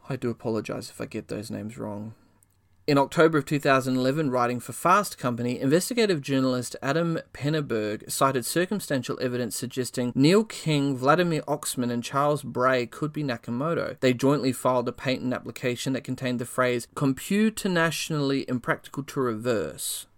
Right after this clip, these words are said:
in two thousand and eight, which was also used in the Bitcoin white paper by Nakamoto. The domain name bitcoin dot org was registered three days after the patent was filed. All three men denied being Nakamoto when contacted by Penneberg.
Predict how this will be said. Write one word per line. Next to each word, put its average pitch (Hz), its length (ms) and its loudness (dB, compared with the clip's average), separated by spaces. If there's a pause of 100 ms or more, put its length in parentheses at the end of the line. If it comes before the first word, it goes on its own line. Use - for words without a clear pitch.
(100)
in 143 160 4
two 135 180 -2
thousand 117 320 0
and 117 160 -4
eight, 147 300 0
which 143 180 0
was 139 100 0
also 214 300 4
used 139 340 2
in 127 80 0
the 127 80 0
Bitcoin 131 420 -4
white 139 220 -2
paper 120 260 -6
by 123 140 -4
Nakamoto. 120 960 -4
The 131 100 -8
domain 139 340 4
name 127 240 2
bitcoin 127 420 0
dot 117 240 0
org 151 260 6
was 123 200 -2
registered 131 640 0
three 143 520 -2
days 185 340 2
after 127 280 0
the 123 100 -4
patent 117 420 -6
was 117 140 -6
filed. 147 680 -2
All 139 180 8
three 135 260 2
men 127 260 2
denied 139 380 2
being 127 180 0
Nakamoto 123 540 -2
when 123 120 -2
contacted 117 540 -6
by 117 120 -4
Penneberg. 139 760 -4